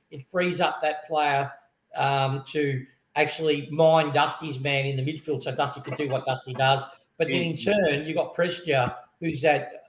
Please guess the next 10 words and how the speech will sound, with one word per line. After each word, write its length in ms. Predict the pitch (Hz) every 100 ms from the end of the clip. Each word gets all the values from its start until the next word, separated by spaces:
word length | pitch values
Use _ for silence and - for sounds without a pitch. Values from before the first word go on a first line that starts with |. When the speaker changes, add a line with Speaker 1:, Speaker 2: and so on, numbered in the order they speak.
| _ -
Speaker 1:
quintessential 1080 | 208 202 156 - 175 160 160 151 131 - _ _ _ _
two-way 480 | - 190 185 165 156
runner. 360 | 147 147 147 143
He 240 | 147 151 156
will 220 | 147 143
either 160 | 139
get 160 | 139 -
the 80 | 160
hard 340 | 160 156 147
ball 480 | 147 147 139 131